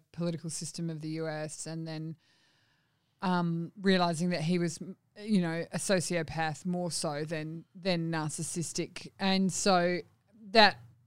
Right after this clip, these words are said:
makes it a different thing, I guess. And yeah, I mean, I think, I think, uh, so much has happened in my life over the last four years, but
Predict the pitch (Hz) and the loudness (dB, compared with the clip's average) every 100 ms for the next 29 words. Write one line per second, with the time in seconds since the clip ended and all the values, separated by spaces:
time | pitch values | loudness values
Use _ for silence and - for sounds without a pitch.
0 | _ 262 226 208 - 214 190 170 208 - | _ 6 8 8 4 4 4 4 2 2
1 | 196 170 220 214 214 196 214 202 - 226 | 0 0 2 6 4 6 4 4 -2 0
2 | 214 214 - - _ _ _ - - 247 | 2 0 -4 -20 _ _ _ -18 2 8
3 | 254 196 185 240 262 262 240 - 320 285 | 10 10 8 6 6 6 2 2 2 2
4 | - - - - _ _ _ _ _ _ | -4 -12 -16 -20 _ _ _ _ _ _
5 | _ _ _ _ _ _ - 226 - 254 | _ _ _ _ _ _ 0 0 2 0
6 | 233 - - - _ _ _ _ _ _ | 0 -4 -14 -18 _ _ _ _ _ _
7 | _ 220 196 - - 277 294 226 202 202 | _ -4 -4 -2 4 6 6 2 4 4
8 | 202 202 190 185 180 170 185 175 170 170 | 6 6 8 10 10 6 6 4 4 2
9 | 160 - 180 175 170 175 143 151 - 175 | 2 0 2 2 4 2 0 -2 0 0